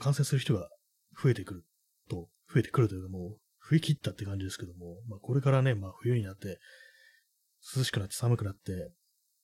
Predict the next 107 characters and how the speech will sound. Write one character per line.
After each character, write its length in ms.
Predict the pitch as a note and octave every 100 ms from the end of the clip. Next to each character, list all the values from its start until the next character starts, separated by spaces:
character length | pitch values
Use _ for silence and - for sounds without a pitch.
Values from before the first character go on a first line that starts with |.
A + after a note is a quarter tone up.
| - - -
逆 220 | A2 B2
に、 160 | A#2+
逆 200 | A2 A2
に 60 | B2
っ 60 | A#2+
て 100 | G#2
い 40 |
う 40 |
か、 200 | F#2+ F2 -
さ 140 | -
ら 60 | B2
に 100 | F#2+
や 100 | G2+
ば 120 | A2+
い 40 |
の 80 | G#2
か 100 | F#2+
な 80 | F#2+
な 60 | F#2
ん 40 |
て 80 | G#2
思 120 | A#2+
う 40 |
こ 60 | A2
と 80 | G2+
も 120 | A#2
あ 40 |
る 100 | C#3+
ん 40 | G#2
で 100 | F2
す 80 | -
け 80 |
ど 60 | F#2+
も、 200 | F2+ F2+ - - - - -
な 100 | -
ん 20 | G#2
か 40 |
こ 140 | -
れ 60 | D#3+
を 60 | D#3+
聞 100 | E3
い 40 |
て 80 | D#3+
る 80 | D3
皆 180 | C#3
さ 120 | C#3 A2
ん 40 |
の 60 | G2
中 360 | G2+ A#2 B2
に 100 | F#2
も 260 | F2 E2 - _ -
っ 0 |
て 100 | G2+
い 40 |
う 40 | F2+
ね、 80 | - _
こ 60 |
と 60 | A2+
を 20 |
考 180 | G#2+ B2+ B2+
え 60 | A#2+
た 100 | F#2
り、 220 | F2 E2 _
ま 120 | - F#2+
あ、 20 |
あ 20 |
る 80 | C#3
い 40 |
は 80 | G2
自 180 | F#2 G#2+
分 180 | A#2+ B2+
が 180 | B2 A#2+
な 100 | G#2
ん 40 | F2+
て 60 |
こ 120 | F#2+
と 100 | F#2+
を 140 | F#2 F#2+ - - - -
結 120 | - B2
構 220 | B2+ D3+
考 60 |
え 20 | C3+
ち 80 |
ゃ 40 | F#2+
っ 20 |
た 80 | F#2
り 80 | F#2+
し 120 | A#2
ま 80 | A2
す 140 | G2+
ね。 60 | F2 - - -
ど 260 | F#2 G#2+ D3
う 60 |
し 160 | - G#2+
よ 120 | F2
う 20 |
な 100 | F2
ん 60 | F2
て 80 | G2
思 120 | G2+
う 40 |
ん 20 |
で 80 | F2+
す 60 | F2+
け 100 | F2+
ど 80 | F2
も。 260 | E2+ D#2+